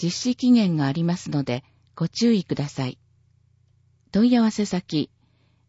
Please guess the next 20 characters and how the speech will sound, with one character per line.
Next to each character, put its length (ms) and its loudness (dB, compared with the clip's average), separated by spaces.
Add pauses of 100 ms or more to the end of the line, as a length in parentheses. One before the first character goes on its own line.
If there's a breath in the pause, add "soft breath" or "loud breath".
(140)
県 240 4
庁 480 -2
商 260 -2
店 300 2
街 220 -2
活 260 -8
性 260 -2
化 140 -6
推 300 -4
進 340 -2
室。 400 -8 (680)
電 240 2
話、 180 -2 (480)
零 240 2
九 380 -2
九 300 -2 (360)
二 200 4
八 360 -4
六 260 -4
の 200 0